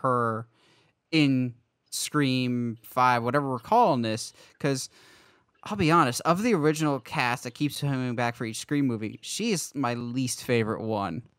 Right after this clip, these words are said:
And I think that's intentional, but I'm just not a Courtney Cox <laughs> fan, either on Friends or in Scream. I'm just like, I'm, I want you back for one of two things,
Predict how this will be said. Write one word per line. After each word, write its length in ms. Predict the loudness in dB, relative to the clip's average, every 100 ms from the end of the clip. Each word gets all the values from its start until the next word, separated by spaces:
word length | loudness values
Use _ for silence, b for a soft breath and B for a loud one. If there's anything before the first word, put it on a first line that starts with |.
| _ -2
And 80 | 0
I 40 |
think 140 | 2 0
that's 180 | 0 0
intentional, 720 | -4 -4 -4 -2 2 2 2
but 280 | 2 0 -4
I'm 540 | _ _ _ _ _
just 180 | -16 -12
not 80 | -10
a 40 |
Courtney 360 | -6 -2 -2 -2
Cox 420 | -2 -2 0 0
<laughs> 20 |
fan, 380 | 2 4 4 4 -2 B B
either 480 | 6 8 8 6 6
on 140 | 4
Friends 360 | 4 4 4 2
or 80 | 0
in 80 | 0
Scream. 320 | 0 2 2
I'm 60 |
just 120 | -2 -4
like, 160 | -4 2
I'm, 260 | 2 2 -2 -12 _ B B B B B B _ _
I 140 | 4 6
want 260 | 6 2
you 100 | 0
back 380 | 0 0 -2 -8 _ _ _ _ _ _ _ _ _ _ _ _ _
for 140 | -4 0
one 200 | 2 2
of 80 |
two 160 | 2 0
things, 340 | 0 -6 -8